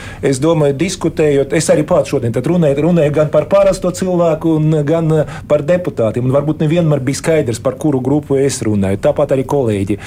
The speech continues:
Es domāju, ka mums vajadzētu nošķirt. Bet runājot, eh, par politiku, nu, mēs nedrīkstam tad, eh, ekonomisko iemeslu dēļ pārdot Latviju,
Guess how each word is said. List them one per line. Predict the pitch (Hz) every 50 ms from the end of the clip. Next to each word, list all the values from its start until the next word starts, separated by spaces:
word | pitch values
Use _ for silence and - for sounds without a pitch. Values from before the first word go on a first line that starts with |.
| - - - - - -
Es | 151 147
domāju, | 147 185 196 190 180 175 170
ka | 170 165
mums | 160 160 151 -
vajadzētu | 160 165 151 143 135 139 131 127 139 135
nošķirt. | 131 131 131 127 - 110 104 104
Bet | 113 139 139
runājot, | 165 175 180 170 160 147 139 143 -
eh, | 151 139 135 - - - - - - - - 135 127 127 127 127
par | - 151 143 139
politiku, | - - - 175 185 190 185 160 139 120 - 127 113 - 135 123 123
nu, | 127 143 160 160
mēs | - 165 165 165 160 -
nedrīkstam | 175 185 196 185 156 147 135 131 - - - 135 127 123 117
tad, | - 135 127 123 113 123
eh, | 135 127 127 127 123 - - - - - - - - - - - - - - - - - -
ekonomisko | - 196 202 202 180 165 160 151 147 143 - - - 156 139 135 135 135 135 -
iemeslu | 170 170 180 175 160 139 - 135 127 127
dēļ | 127 147 131 185 151 117 -
pārdot | - 143 156 170 151 139 131 127
Latviju, | - 190 208 - - 117 107 95 87 -